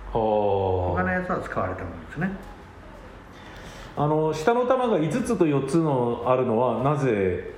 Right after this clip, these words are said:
Speaker 1: 五つのがあるんですか？
Speaker 2: 基本的には昭和十三年を境にして、
Speaker 1: はい。
Speaker 2: しょ-、えーと、昭和十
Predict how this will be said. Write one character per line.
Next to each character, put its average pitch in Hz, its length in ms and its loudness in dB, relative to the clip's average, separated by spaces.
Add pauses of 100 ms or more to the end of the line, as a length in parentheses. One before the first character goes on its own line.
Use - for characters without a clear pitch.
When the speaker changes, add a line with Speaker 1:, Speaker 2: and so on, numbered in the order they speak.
(180)
Speaker 1:
五 117 240 0
つ - 120 -4
の 104 140 2
が 90 100 2
あ 87 40 2
る 87 120 0
ん 78 60 -2
で 76 60 -4
す - 100 -8
か？ 139 360 0
Speaker 2:
基 185 80 -4
本 196 100 0
的 208 140 -4
に 196 80 -2
は 165 60 -4
昭 180 300 -2
和 180 120 -2
十 190 280 -2
三 208 280 -2
年 135 100 -2
を 113 60 -4 (100)
境 - 120 -10 (300)
に 95 80 -12
し - 60 -14
て、 - 300 -6
Speaker 1:
は 117 400 -2 (200)
い。 - 60 -18
Speaker 2:
し 180 60 -6
ょ-、 175 60 -2 (200)
え 123 260 -4
ー - 20 -8
と、 113 300 -2
昭 175 180 -2
和 170 120 0
十 170 160 -2